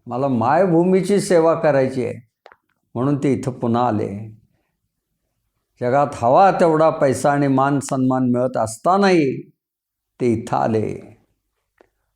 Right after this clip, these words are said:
मुंबईतली टाटा संशोधन संस्थेतून त्यांनी अनेक संशोधकांना मोलाचं मार्गदर्शन केलं.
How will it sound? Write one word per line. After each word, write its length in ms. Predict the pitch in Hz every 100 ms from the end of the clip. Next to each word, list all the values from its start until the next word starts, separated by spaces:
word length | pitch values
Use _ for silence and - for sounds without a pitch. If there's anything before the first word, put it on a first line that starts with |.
| -
मुंबईतली 720 | 151 185 214 208 196 202 196
टाटा 380 | 165 151 185 175
संशोधन 600 | 175 156 - 165 160 165
संस्थेतून 720 | 156 147 127 - 156 156 156
त्यांनी 260 | 147 143 143
अनेक 380 | 123 135 185 190
संशोधकांना 800 | 170 147 - 139 143 143 139 139
मोलाचं 580 | 123 120 135 131 135
मार्गदर्शन 680 | 120 120 113 131 127 - 131
केलं. 320 | 120 120 107